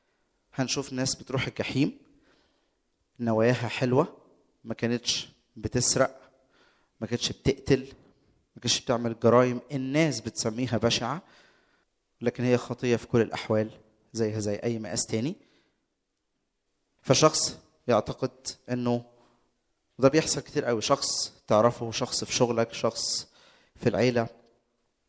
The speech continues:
قد يكون هو أكتر واحد بيحضر كنايس، تفاجأ بيه، قد يكون هو ده الشخص الوحيد اللي قدامك،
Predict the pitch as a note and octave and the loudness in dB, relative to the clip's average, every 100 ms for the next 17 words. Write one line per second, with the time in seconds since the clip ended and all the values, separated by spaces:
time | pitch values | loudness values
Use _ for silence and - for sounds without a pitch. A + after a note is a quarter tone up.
0 | _ C3+ A#2+ D#3+ D3 C#3 - - C#3 C#3 | _ -2 0 2 4 4 2 0 0 0
1 | - - C#3+ - G#2 - - _ _ _ | 0 2 2 0 -6 -8 -16 _ _ _
2 | _ _ _ _ _ _ _ - B2+ A#2 | _ _ _ _ _ _ _ -4 0 0
3 | B2 D3+ - - - A#2+ C#3 C3 A#2+ - | 0 0 -2 -4 -6 2 4 4 0 0
4 | C3 C3 - _ _ _ _ C3+ B2 A#2 | -2 -2 -12 _ _ _ _ 0 2 0
5 | - F3 B2+ G#2 - _ _ _ _ - | 2 0 0 -8 -20 _ _ _ _ -2
6 | B2+ A#2+ A#2+ C#3 C3 - A2 A2 - C3+ | 2 4 2 2 0 -2 -4 -4 -2 -2
7 | C3 A#2 A2 A2 A#2+ - C#3 C#3 C3 - | -2 -10 -14 -10 -8 4 6 6 0 -6